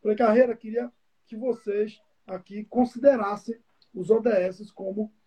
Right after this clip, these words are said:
um instrumento, uma forma também de monitorar indicadores.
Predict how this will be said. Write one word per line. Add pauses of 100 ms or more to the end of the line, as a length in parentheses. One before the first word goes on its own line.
(240)
um
instrumento, (200)
uma
forma
também
de
monitorar
indicadores.